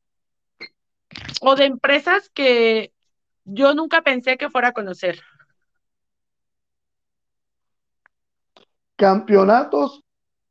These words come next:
Speaker 2: o logros obtenidos por
Speaker 1: He obtenido
Speaker 2: Princesa
Speaker 1: tres
Speaker 2: Azteca?
Speaker 1: campeonatos.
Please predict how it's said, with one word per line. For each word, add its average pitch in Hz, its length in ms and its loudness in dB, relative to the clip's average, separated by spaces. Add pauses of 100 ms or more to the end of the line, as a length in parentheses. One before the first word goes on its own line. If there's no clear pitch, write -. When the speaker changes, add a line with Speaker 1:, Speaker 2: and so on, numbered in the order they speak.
(220)
Speaker 2:
o 185 180 6
logros 208 540 4
obtenidos 170 1000 -2 (560)
por 156 220 2
Speaker 1:
He 262 120 4
obtenido 311 400 4
Speaker 2:
Princesa 311 80 4
Speaker 1:
tres 311 180 2
Speaker 2:
Azteca? 339 80 2
Speaker 1:
campeonatos. 294 760 2